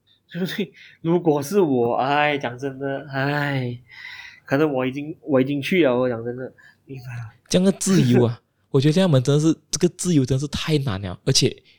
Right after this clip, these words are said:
Speaker 2: 你们可能要为这个自由付出的代价啊，是比你们想象中还要多。
Speaker 1: 所以我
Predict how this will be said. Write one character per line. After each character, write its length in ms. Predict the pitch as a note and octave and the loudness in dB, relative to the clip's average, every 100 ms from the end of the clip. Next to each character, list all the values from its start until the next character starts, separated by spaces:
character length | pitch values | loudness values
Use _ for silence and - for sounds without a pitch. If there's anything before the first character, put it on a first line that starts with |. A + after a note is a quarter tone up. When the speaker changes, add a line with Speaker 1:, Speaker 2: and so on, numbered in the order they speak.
| _ | _
Speaker 2:
你 140 | - A#2+ | -2 2
们 160 | B2 | 2
可 140 | B2+ B2+ | 2 0
能 160 | A#2 | 2
要 160 | B2 D3 | 2 0
为 140 | D3+ | 2
这 80 | D3+ | 0
个 80 | D#3+ | 0
自 180 | - D3+ | -2 0
由 100 | A#2 | 0
付 220 | - C3 | 0 -2
出 160 | - C#3 | 2 0
的 80 | |
代 180 | - B2 | 2 2
价 220 | B2+ C3 | 2 0
啊， 120 | A#2 G#2+ | -2 -4
是 180 | - | -4
比 180 | D3 - | -4 -2
你 60 | G#2 | -2
们 200 | G#2+ A#2+ | -2 -4
想 320 | - - G#2 | -2 -2 0
象 160 | G#2+ A#2+ | 0 0
中 160 | A2+ G#2 | 0 -2
还 160 | - | 0
要 120 | G2+ | 2
多。 320 | A2+ - G#2 D3+ _ _ _ _ _ _ _ _ - | 2 0 -2 -4 _ _ _ _ _ _ _ _ 0
Speaker 1:
所 140 | F#4+ | 2
以 40 | D4+ - - | 2 -2 -10
我 300 | E3 F3 F#3 | 2 4 2